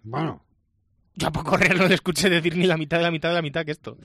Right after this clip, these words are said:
Speaker 1: Es, eh, con otras palabras, es el mismo mensaje y
Speaker 2: No, pero
Speaker 1: se
Speaker 2: que a Paco Herrera se le,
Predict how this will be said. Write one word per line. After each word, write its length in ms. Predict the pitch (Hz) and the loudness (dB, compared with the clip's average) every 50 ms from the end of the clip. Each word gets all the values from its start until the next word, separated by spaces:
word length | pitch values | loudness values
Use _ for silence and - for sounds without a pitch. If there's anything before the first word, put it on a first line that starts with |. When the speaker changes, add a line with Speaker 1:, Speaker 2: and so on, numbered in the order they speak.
| - | -8
Speaker 1:
Es, 300 | 143 156 170 170 - 165 - - | -4 -2 -2 -2 -2 -6 -4 -2
eh, 240 | 151 147 151 151 143 | 0 0 0 0 -2
con 160 | - 139 135 | -2 -2 -2
otras 220 | 139 131 151 143 - | -2 -4 -6 -8 -6
palabras, 560 | - 143 147 151 160 165 170 180 170 - - - | -4 -4 -2 -2 -2 0 -2 -2 -4 -4 -8 -10
es 200 | 117 117 - 127 | -10 -8 -8 -6
el 80 | 117 | -6
mismo 560 | 113 117 113 98 113 127 127 127 127 123 117 113 | -6 -6 -6 -4 -4 -4 -4 -4 -4 -4 -4 -4
mensaje 960 | 113 113 110 104 104 98 98 98 104 98 - - 127 127 - - 156 165 165 | -4 -4 -4 -6 -6 -8 -10 -10 -10 -12 -10 -10 -10 -8 -6 -4 -2 -2 0
y 480 | 165 156 147 135 131 127 127 123 127 113 | 0 0 0 -2 -2 -4 -4 -6 -6 -4
Speaker 2:
No, 80 | 170 180 | -4 -2
pero 140 | - 147 139 | 0 -2 0
Speaker 1:
se 60 | 135 | -2
Speaker 2:
que 60 | 135 | -2
a 60 | 127 - | 0 0
Paco 240 | 175 175 - 208 | -2 0 2 2
Herrera 260 | 202 196 175 147 131 - | 2 2 0 -2 -2 -4
se 180 | - 135 127 | -4 -4 -4
le, 300 | 127 131 131 131 127 - | -2 0 0 -2 -2 -4